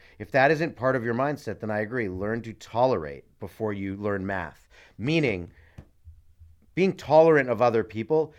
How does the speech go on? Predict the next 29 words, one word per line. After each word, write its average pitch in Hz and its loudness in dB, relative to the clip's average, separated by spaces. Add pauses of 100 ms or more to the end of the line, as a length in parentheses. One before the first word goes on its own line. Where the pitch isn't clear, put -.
(180)
is 127 -2
more 123 0
important 120 -4 (500)
than 117 0
learning 113 0 (640)
a 104 -6
math 104 -4
equation. 71 -12 (240)
If 95 -12
you 151 2
are 160 8
in 151 4
the 147 -2
classroom 147 0
and 98 -4
you 101 -6
can't 131 -8
simply 139 -6
tolerate 123 0
the 104 -4
person 110 -8
next 110 -8
to 110 -12
you 98 -4
because 95 -8
of 90 -8 (400)
their 117 2
sexual 120 -4
orientation, 104 -6